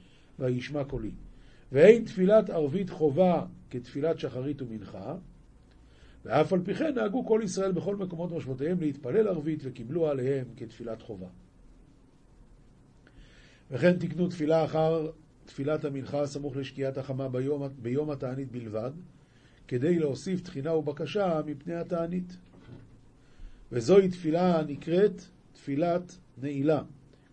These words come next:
כלומר, ננעלו שערי שמיים בעד השמש,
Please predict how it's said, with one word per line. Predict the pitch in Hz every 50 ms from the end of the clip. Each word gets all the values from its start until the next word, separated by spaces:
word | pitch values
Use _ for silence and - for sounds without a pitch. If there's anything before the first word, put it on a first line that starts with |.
| _ -
כלומר, | 127 127 135 170 196 180 165
ננעלו | 156 156 156 151 139 139 135 143 170 277 294
שערי | - - 214 196 185 180 175 170 170
שמיים | 135 156 151 160 185 175 170 156 151 143 135
בעד | 143 147 151 156 147
השמש, | 143 135 - 196 208 180 156 147 143 135 - -